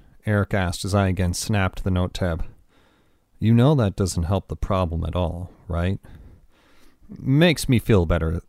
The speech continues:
about it, though." I snapped it again. Look,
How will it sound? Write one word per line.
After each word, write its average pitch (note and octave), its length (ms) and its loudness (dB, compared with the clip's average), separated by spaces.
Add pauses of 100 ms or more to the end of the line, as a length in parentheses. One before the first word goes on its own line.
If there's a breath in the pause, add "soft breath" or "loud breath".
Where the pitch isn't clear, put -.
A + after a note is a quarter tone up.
(180)
about F2 300 0
it, - 160 -8
though." E2 240 -2 (340 loud breath)
I G2 80 -4
snapped G2+ 480 -2
it - 80 -6
again. F2+ 320 -2 (920 loud breath)
Look, - 320 -10